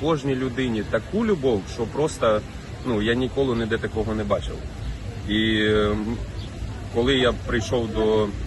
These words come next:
міжнародної місії Слово Боже, хоча в мене було таке заблудження, що я от такий, як наш пастир каже, крутий перець, дуже сильно віруюча людина, все, я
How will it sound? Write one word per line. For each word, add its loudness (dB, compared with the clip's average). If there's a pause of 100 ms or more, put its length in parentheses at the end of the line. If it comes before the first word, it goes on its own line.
(580)
міжнародної 2
місії 0
Слово 2
Боже, 0 (380)
хоча 4
в 4
мене 4
було 2
таке 2
заблудження, 2
що 0
я 6
от 4
такий, 0 (640)
як 2
наш 2
пастир 2
каже, 2
крутий 0
перець, 4 (1400)
дуже 4
сильно 2
віруюча 4
людина, 0
все, 0
я 4